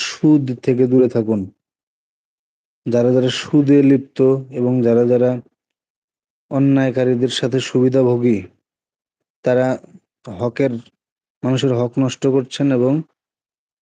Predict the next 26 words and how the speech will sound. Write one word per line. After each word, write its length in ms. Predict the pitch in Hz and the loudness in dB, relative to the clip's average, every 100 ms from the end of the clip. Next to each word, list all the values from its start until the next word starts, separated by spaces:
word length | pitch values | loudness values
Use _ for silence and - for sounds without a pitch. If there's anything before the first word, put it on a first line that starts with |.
| _ _ - | _ _ -6
আল্লাহ 300 | 123 127 127 | 0 2 2
এবং 140 | 120 127 | 2 0
আল্লাহর 280 | 127 127 120 | 2 2 0
রাসূলের 420 | 117 120 123 123 | -2 -2 0 0
বিরুদ্ধে 460 | 113 113 131 135 135 | -2 0 2 2 0
যুদ্ধে 320 | 123 127 120 131 | 0 0 0 0
লিপ্ত। 320 | 131 120 - 110 98 _ _ _ _ _ _ _ _ _ _ _ _ _ _ _ | 0 0 -2 -2 -4 _ _ _ _ _ _ _ _ _ _ _ _ _ _ _
আপনারা 340 | 139 117 131 139 | -10 -4 0 0
আল্লাহ 240 | 135 131 | 2 2
এবং 160 | 127 131 | 0 0
আল্লাহর 320 | 127 127 123 | 0 0 2
রাসূলের 440 | 120 117 - 127 135 | 0 -2 -2 0 2
বিরুদ্ধে 340 | 123 127 127 139 | 2 0 2 0
যুদ্ধ 280 | 123 123 131 | -2 -2 -2
করে 160 | 127 135 | 0 0
কয়দিন 340 | 131 131 127 120 | 0 0 0 0
টিকবেন? 380 | 123 117 113 95 98 _ _ _ _ _ _ _ _ _ _ _ _ _ _ _ - | 0 0 -2 -4 -10 _ _ _ _ _ _ _ _ _ _ _ _ _ _ _ -8
আল্লাহ 280 | 120 127 131 | -2 0 2
এবং 140 | 127 127 | 0 0
আল্লাহর 280 | 123 123 120 | 0 0 0
রাসূলের 320 | 117 123 123 117 | 0 0 -2 -4
সাথে 160 | 120 | -6
যুদ্ধ 340 | 120 120 113 113 120 120 117 _ | -4 -2 -4 -2 0 0 -2 _
থেকে 220 | - 110 113 | -10 -4 -4
সরে 260 | - 117 120 | -2 -2 0
আসুন। 320 | 107 - 107 | -2 -2 -4